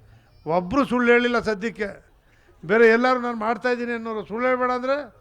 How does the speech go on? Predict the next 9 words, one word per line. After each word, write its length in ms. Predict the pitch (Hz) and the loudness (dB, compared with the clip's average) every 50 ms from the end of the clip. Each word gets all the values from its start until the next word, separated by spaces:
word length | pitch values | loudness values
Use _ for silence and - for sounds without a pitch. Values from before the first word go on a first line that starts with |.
| _ _ _ _ _ _ _ - | _ _ _ _ _ _ _ -10
ಇವ್ರೊಬ್ರು 400 | 190 190 196 214 226 269 311 254 | -6 -2 -2 -2 0 2 0 0
ಸುಳ್ಳು 240 | - 233 269 277 294 | 2 0 4 8 8
ಹೇಳಿವಲ್ಲ. 400 | 302 294 294 294 294 285 285 277 254 220 - - - - _ _ _ _ | 8 8 8 6 4 2 4 4 2 2 0 -2 -10 -20 _ _ _ _
ಎಂಥ 280 | 175 185 208 214 190 285 285 277 196 | -2 -2 -2 2 4 6 6 6 6
ಸತ್ಯವಂತ 440 | 262 262 - - 277 277 277 233 269 | 4 2 2 4 4 4 4 4 0
ಮಕ್ಳು 320 | 269 269 254 202 240 254 | 0 -2 -2 0 2 2
ಎತ್ತಿದಾರೋ 400 | 240 240 - 240 247 247 233 233 | 0 0 -2 -2 -2 0 0 0
ನಿಮ್ಮ 160 | 226 214 202 190 | -2 -2 -4 -6
ಅಮ್ಮ. 160 | 190 202 | -6 -6